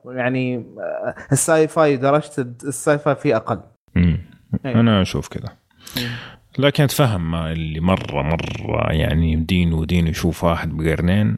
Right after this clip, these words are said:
Speaker 2: هذا، هذا شيء ثاني. <laughs> طيب، آه، مين ينصح؟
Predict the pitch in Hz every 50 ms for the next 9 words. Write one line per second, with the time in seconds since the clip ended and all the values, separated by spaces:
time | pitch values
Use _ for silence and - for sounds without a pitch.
0 | - _ - - 82 82 78 - - - - 92 - - - - - - - -
1 | - - 107 - - - - - - - - - 180 151 - - 156 - - -
2 | 139 - - - - - - - 143 139 113 87 - - - _ _ - 101 101
3 | 101 98 98 98 101 101 101 - - - - - - - - - 123 117 113 110
4 | 107 101 - - 131 - - -